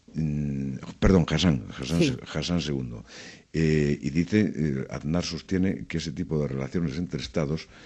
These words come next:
Speaker 1: no deben ser de persona a persona, de rey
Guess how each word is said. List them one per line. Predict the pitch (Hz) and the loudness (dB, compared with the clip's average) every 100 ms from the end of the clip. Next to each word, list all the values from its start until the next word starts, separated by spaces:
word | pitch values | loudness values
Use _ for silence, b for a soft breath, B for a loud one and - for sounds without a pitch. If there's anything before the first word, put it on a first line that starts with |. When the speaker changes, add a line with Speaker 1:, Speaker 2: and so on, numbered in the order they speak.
| B B | B B
Speaker 1:
no | - 76 82 92 | -6 0 4 4
deben | 80 78 | 4 0
ser | 71 80 65 | 0 -2 -2
de | 62 | -4
persona | - 65 - 85 78 | -6 -8 -4 -2 -2
a | |
persona, | 71 - 90 67 58 | -2 -2 -2 -2 -6
de | 67 65 67 | -10 -6 -2
rey | 80 87 | 2 0